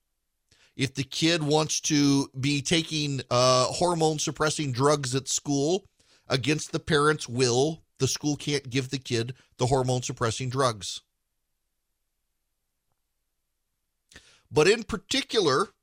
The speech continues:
in particular, the reason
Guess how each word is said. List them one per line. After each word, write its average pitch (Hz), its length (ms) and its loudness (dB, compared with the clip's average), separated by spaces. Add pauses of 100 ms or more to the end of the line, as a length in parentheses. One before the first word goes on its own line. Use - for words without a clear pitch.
(1300)
in 127 140 -6
particular, 151 560 -4
the 139 120 -2
reason 170 600 -6